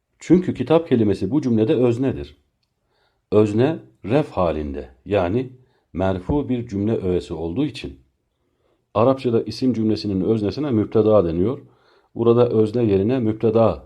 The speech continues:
kelimesini de kullanabiliriz. Özne ref halinde, yani merfu bir cümle öğesi olduğu için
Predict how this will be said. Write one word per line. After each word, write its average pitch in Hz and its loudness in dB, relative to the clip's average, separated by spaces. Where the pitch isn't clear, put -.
kelimesini 104 -4
de 120 -8
kullanabiliriz. 98 -4
Özne 147 2
ref 135 4
halinde, 82 -2
yani 110 0
merfu 104 0
bir 92 -2
cümle 113 0
öğesi 87 -2
olduğu 104 -4
için 101 -10